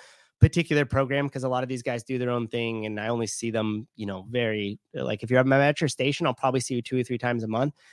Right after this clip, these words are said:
and then I may not see you again for multiple, multiple months, just with how the schedule works out. You figure I'm managing nine stations, um, three battalions, um,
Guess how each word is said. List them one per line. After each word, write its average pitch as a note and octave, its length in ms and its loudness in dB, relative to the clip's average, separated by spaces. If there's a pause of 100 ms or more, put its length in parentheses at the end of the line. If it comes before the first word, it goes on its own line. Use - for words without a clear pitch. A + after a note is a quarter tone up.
(140)
and B2+ 120 2
then B2 60 6
I A#2+ 60 6
may B2+ 140 6
not A#2+ 180 2
see - 160 -2
you A#2 80 2
again A2+ 200 -2
for G#2+ 120 -6
multiple, G#2+ 480 2
multiple - 460 -6
months, - 320 -12 (180)
just A2 180 -2
with B2 100 -2
how A2 280 0 (160)
the A#2 80 -6
schedule A2 300 -4
works - 180 -10
out. - 180 -6
You C3 80 -8
figure B2 220 0
I'm A#2 120 2
managing B2 440 4
nine B2+ 260 0
stations, B2 640 -2 (400)
um, A2 240 4
three B2+ 220 2
battalions, A#2+ 720 0 (500)
um, A2 520 -2